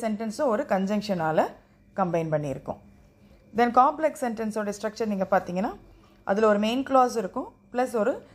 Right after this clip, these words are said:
சபார்டினேட் கிளாஸும் இருக்கும். சபார்டினேட் கிளாஸ் வந்து more than one கூட இருக்கலாம். Always சபார்டினேட் கிளாஸ் வந்து மெயின் கிளாஸை மீனிங்காக டிபெண்ட் பண்ணும். சபார்டினேட் கிளாஸ்ல வந்து வெர்ப்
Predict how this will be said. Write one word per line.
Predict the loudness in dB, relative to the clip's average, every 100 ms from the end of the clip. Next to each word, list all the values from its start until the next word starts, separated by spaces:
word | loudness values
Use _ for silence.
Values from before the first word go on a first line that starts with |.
| -16 2
சபார்டினேட் | 4 4 2 0 -2 0
கிளாஸும் | 0 0 -2
இருக்கும். | -2 -4 0
சபார்டினேட் | 4 4 2 -4 -6 0
கிளாஸ் | 0 0
வந்து | -4 0 0
more | 2
than | 0 0
one | 0 -2
கூட | -4 -6 -14 -14 -10
இருக்கலாம். | -6 -6 -8 -10 _ _ _ 0
Always | 2 2 4
சபார்டினேட் | 4 4 2 0 -4 -2
கிளாஸ் | -2 -2 -4 -6
வந்து | -6 -8 _ _ -2
மெயின் | -2 0
கிளாஸை | 4 2 2 -2
மீனிங்காக | 0 0 0 0 0 -2 -4 -6
டிபெண்ட் | 0 0 0
பண்ணும். | -2 -4 -4 0
சபார்டினேட் | 2 4 2 0 2
கிளாஸ்ல | 2 4 2 0
வந்து | -2 -8 -12 _ _ _ 0
வெர்ப் | 4 4